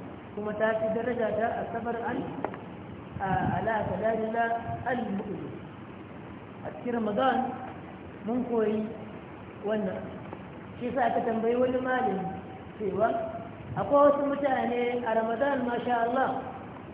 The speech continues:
ibada, ibada, ibada, ba kama kafa yaro. Amma idan Ramadan ya fita kuma, bai, bai, Ramadan bai, bai. Me za ka ce a kan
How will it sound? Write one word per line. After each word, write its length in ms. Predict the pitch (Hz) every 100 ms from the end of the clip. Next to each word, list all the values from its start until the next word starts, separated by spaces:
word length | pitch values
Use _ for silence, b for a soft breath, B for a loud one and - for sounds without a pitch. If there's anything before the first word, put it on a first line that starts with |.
| - -
ibada, 680 | 180 208 233 233 233 214 -
ibada, 440 | 202 233 233 220
ibada, 440 | 220 233 247 202 - - - - - - - -
ba 160 | 233
kama 260 | 233 226 214
kafa 180 | 208 202
yaro. 300 | 185 180 - - - - - - - - -
Amma 340 | 196 247 277
idan 200 | 269 277
Ramadan 480 | 269 247 247 269 254
ya 80 | 254
fita 240 | 247 247
kuma, 400 | 247 254 254 247 247 - - - - - - - - - - -
bai, 200 | 202 175
bai, 240 | 147 - -
Ramadan 460 | 170 180 202 233 185
bai, 160 | 190 160
bai. 220 | - - - - - - - - - - - - - - - - -
Me 140 | 208
za 120 | 247
ka 120 | 262 254
ce 80 | 254
a 120 | 240 220
kan 240 | 247 220